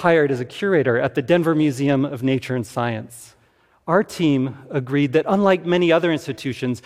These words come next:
we needed to proactively confront the legacy of museum collecting. We started with the skeletons in our closet, one hundred of them. After months and then years, we met with dozens of tribes to figure out how to get these remains home.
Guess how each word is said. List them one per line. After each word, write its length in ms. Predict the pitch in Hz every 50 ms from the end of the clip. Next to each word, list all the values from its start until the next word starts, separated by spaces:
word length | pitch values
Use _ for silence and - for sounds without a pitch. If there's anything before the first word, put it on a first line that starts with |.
| - - - _
we 200 | - 151 180 202
needed 320 | 208 202 190 175 170 156 -
to 180 | - - 151 131
proactively 1160 | - - - - 180 185 180 175 - - 156 160 175 170 - - 151 120 123 127 113 107 -
confront 440 | - 135 123 - - - 143 131 -
the 100 | 151 139
legacy 580 | 139 165 180 170 165 - - - 127 110 101 - - - - - _ -
of 120 | 147 131
museum 400 | 147 143 135 117 127 131 127 120 110
collecting. 600 | - - 131 131 127 - - 123 107 101 98 95 - _ _ _ _ _ _ _ _ _ _ _ _ _ _ _ _ _ _ _ _ _ _ _ _ _ _
We 100 | - 165
started 640 | 143 - - - 185 175 175 160 151 127 107 104 - - - -
with 80 | 147
the 80 | - 151
skeletons 640 | - - - 165 143 139 135 - - 135 131 120 131
in 80 | 127
our 160 | 135 143 156 -
closet, 480 | - - 120 113 110 104 113 113 - - _ _ _ _ _ _ _ _ _ _ _ _ _ _ _ -
one 140 | 139 139
hundred 320 | 127 131 143 135 127 120 113
of 80 | 101
them. 260 | 98 107 101 98 98 92 - _ _ _ _ _ _ _ _ _ _ _ _ _ _ _ _ _ _ _ _ _ -
After 240 | 143 143 - - 151
months 420 | 143 147 147 151 170 175 - -
and 100 | 160 143
then 140 | 143 135 127
years, 260 | 135 139 147 135 117
we 160 | 123 135 165 180
met 220 | 180 175 175 156
with 280 | 160 147 113 - - -
dozens 440 | 165 160 180 160 165 156 135 123
of 120 | 120 131 -
tribes 340 | - - 135 131 123 117 -
to 80 | 160
figure 360 | 147 - - 202 175 180 190
out 220 | 185 160 147 131 -
how 220 | - - 180 185
to 80 | 180 156
get 220 | 131 170 156 -
these 200 | - 151 139 127
remains 360 | 135 127 135 131 127 120 -
home. 380 | - 139 147 135 117 101 98 98